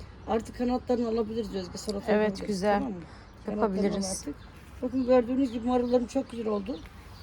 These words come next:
Speaker 1: Ee, kutu gibi oldu burada. Şimdi buradan sonra arka tarafa da geçeceğim arkadaşlar. Fasulyelerim bitmedi çoğu. Ee, herhalde eski olduğu için bitmedi. Şuraya da domatesler dikeceğim Özge.
Speaker 2: Şuraya mı?
Speaker 1: Ha,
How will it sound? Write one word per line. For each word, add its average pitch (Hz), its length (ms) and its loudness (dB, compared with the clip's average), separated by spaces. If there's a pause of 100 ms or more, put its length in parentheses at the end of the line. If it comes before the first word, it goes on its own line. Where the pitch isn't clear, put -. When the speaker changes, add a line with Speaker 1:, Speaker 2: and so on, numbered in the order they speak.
Speaker 1:
Ee, 220 220 4 (320)
kutu 277 220 -6
gibi 247 260 -4
oldu 233 300 -2
burada. 220 260 -4 (920)
Şimdi 254 260 -4 (240)
buradan 269 300 0
sonra 285 240 -2
arka 262 280 0
tarafa 240 260 -2
da 220 40 0 (300)
geçeceğim 208 340 -2
arkadaşlar. 208 580 -2
Fasulyelerim 247 720 0
bitmedi 214 400 -2
çoğu. 226 300 2 (720)
Ee, 208 400 6
herhalde 226 400 2
eski 220 280 -2
olduğu 190 180 2
için 185 240 -2
bitmedi. 196 320 -4
Şuraya 240 220 -4
da 202 40 -2
domatesler 220 500 -2
dikeceğim 175 340 -2
Özge. 165 200 -8 (280)
Speaker 2:
Şuraya 226 420 0
mı? 175 160 -2
Speaker 1:
Ha, 220 60 -2